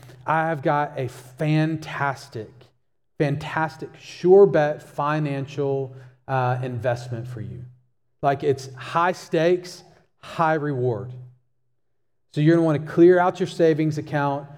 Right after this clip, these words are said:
You're gonna want to bet your life on this. And the reason why I know it's gonna pay out is because Avon, my ten-year-old, was, uh, not ten. She's eleven now,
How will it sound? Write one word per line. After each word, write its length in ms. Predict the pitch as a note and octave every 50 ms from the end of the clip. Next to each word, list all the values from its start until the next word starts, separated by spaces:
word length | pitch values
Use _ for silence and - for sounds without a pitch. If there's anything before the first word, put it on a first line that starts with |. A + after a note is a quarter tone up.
| - - _
You're 140 | - D3+ D3
gonna 240 | C#3 D#3+ D#3+ D3+ C#3+
want 300 | C3+ D3 D#3 E3 D#3 -
to 120 | - D#3
bet 440 | C3+ A#2 - D#3 D3 D#3 D#3 D#3 D3+
your 240 | C3+ C#3+ C#3 B2+ B2
life 560 | A#2 A#2 A#2+ A#2+ A#2 B2 C3 B2 A#2+ - - - -
on 220 | B2+ A#2 A2+ G#2+ G#2
this. 580 | G2+ F#2+ - - - - - - - - _ _ _ _ _ _ _ _ _ _ _ _ _ _ _ _
And 80 | - C3+
the 60 | C#3
reason 280 | C#3 G3 A#3 A3+ A#3 A#3
why 120 | G3+ F#3
I 40 | F3+
know 180 | F3 F3+ F3+ F3
it's 140 | E3 F3
gonna 160 | - F#3 D#3+ D3+
pay 260 | D#3 - - E3+ D#3+
out 240 | D#3 D3+ D3+ - C3+
is 80 | B2
because 320 | - - C3+ D#3 C#3+ B2+ B2+ C3 C3+
Avon, 680 | D#3 E3+ F#3 G3+ F#3+ D3 C#3+ B2+ B2+ C3 C#3 D3 - D3
my 180 | C#3+ C3+ C3+
ten-year-old, 720 | - - - F3+ F3+ F#3 F3 D#3 C#3 C3 B2+ C3+ C3 - - - - - _
was, 340 | - E3 E3 D#3+ D3 D#3 -
uh, 180 | D#3 D#3 D#3+ D#3 D#3 D#3 - - D#3 F#3 F#3 - - - -
not 260 | C#3 C3 C3 B2 B2+
ten. 260 | - C#3 A#2 G#2+ G#2 G2+ - - - _ _ _ _
She's 180 | - C3+ A#2 -
eleven 360 | C3 A#2+ A#2 A2 G#2+ G#2+ G#2
now, 180 | G#2 G2+ F#2+